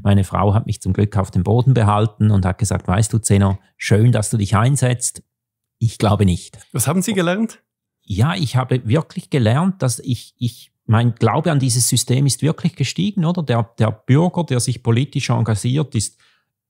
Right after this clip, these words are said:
Speaker 1: in der Regel informiert, er denkt differenziert, er sucht nach Lösungen, er hat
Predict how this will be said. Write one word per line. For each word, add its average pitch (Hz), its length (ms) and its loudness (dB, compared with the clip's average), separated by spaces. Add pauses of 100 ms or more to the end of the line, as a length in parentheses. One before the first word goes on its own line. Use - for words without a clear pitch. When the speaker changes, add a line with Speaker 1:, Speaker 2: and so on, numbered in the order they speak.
Speaker 1:
in 104 160 4
der 101 160 2
Regel 113 300 4
informiert, 113 960 4
er 87 160 -2
denkt 151 520 -2
differenziert, 156 1080 0
er 107 80 2
sucht 107 380 -4
nach - 240 -2
Lösungen, 156 640 4
er 98 160 -2
hat - 340 -8